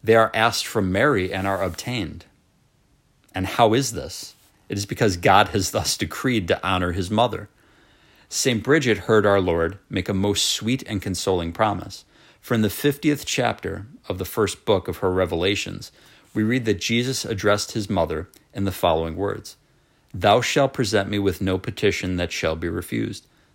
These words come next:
My mother, ask what thou wilt, for never will I refuse thee anything. And know," he added, "that I promise graciously to hear all those who ask any favor of me in thy name, though they may be sinners, if only they will have the will to amend their lives."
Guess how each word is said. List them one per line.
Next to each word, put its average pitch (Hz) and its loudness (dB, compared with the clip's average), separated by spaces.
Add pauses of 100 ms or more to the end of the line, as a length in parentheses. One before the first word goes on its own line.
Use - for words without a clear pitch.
(280)
My 90 0
mother, 95 0 (480)
ask 113 0
what 131 -2
thou 104 6
wilt, 95 -2 (360)
for 113 2
never 107 2
will 123 6
I 113 8
refuse 104 2
thee 95 0
anything. 98 -6 (680)
And 101 2
know," 131 6
he 104 4
added, 92 2
"that 95 4
I 110 6
promise 143 2
graciously 135 -2 (360)
to 120 -4
hear 117 2
all 107 6
those 107 4
who 101 2
ask 98 2
any 104 0
favor 90 0
of 90 -4
me 92 -2
in 80 -6
thy 90 0
name, 92 -8 (800)
though 107 4
they 107 6
may 104 4
be 92 0
sinners, 98 -2
if - -8
only 101 0
they 95 2
will 90 0
have 90 -2
the 85 -4
will 85 0
to - -4
amend 85 -2
their 82 -4
lives." 101 -6